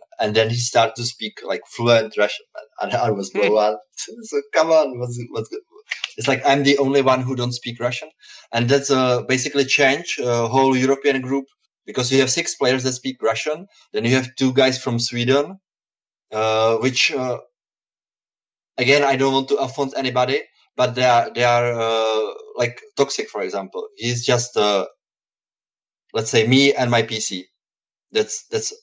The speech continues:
Speaker 1: all you can, you can have from the event with him, because, uh, there is no much, uh, space to, uh, talk to him, because you have always time, uh, or, uh, you have always feeling that you are interrupting him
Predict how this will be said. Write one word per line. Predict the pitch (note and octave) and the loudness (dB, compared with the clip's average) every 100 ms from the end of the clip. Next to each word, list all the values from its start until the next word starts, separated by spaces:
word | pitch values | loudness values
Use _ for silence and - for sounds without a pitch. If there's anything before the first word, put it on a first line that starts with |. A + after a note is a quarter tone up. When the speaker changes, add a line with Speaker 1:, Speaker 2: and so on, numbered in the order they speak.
| _ _ _ _ - | _ _ _ _ 0
Speaker 1:
all | A#2+ B2 B2+ | 4 4 4
you | B2+ | 0
can, | B2 B2+ B2+ | 0 0 -2
you | A#2+ A#2 | -6 -4
can | C3 B2 A#2 G#2 _ _ _ _ _ _ _ _ _ _ _ _ _ _ _ - | -2 -2 -4 -10 _ _ _ _ _ _ _ _ _ _ _ _ _ _ _ -8
have | - C3 - | 2 2 2
from | - - - A#2+ A#2 | -6 -10 -2 0 2
the | A#2+ A#2+ | 0 0
event | A2+ F#2+ F2 - _ _ - | 0 -2 -4 -18 _ _ -4
with | G3+ F#3+ | -4 0
him, | G#3 G3 - _ _ _ _ | 0 0 -8 _ _ _ _
because, | - A#2 A#2+ | -6 -4 -2
uh, | A#2 | -2
there | G#2+ A#2+ | 2 2
is | A#2+ B2 | 2 2
no | B2 | 2
much, | A#2+ B2 B2 - - | 2 0 -2 -8 -6
uh, | G#2+ | -6
space | - - A#2 A#2 - | -4 0 0 0 -6
to, | B2 A#2 A#2 A2+ | -6 -4 -4 -4
uh, | G2+ G#2 G2+ G2 | -2 0 0 0
talk | B2 A#2+ | 0 0
to | D3 | 0
him, | C#3 D3+ | -2 -2
because | B2+ A#2 A2 | -4 -4 -4
you | A2 | 0
have | A2+ A2 - _ _ | 0 -2 -12 _ _
always | - A2+ A#2 A#2+ - | 0 2 2 0 0
time, | A#2 A2 A#2+ A#2 G#2+ | 0 0 -2 -6 0
uh, | G#2 A2 | 2 4
or, | B2 A2+ A2 | 4 4 2
uh, | G#2+ - G#2+ | 0 -4 -8
you | A2+ | -2
have | B2 B2 A#2 | 0 0 0
always | - A#2 A#2 | 2 2 2
feeling | - A#2 G#2+ G#2+ | -2 2 2 0
that | G#2+ | -2
you | G#2+ | 2
are | G#2 G2+ | 2 2
interrupting | G#2+ - G2 - F2 | -2 2 2 0 -8
him | E2+ E2+ | -8 -10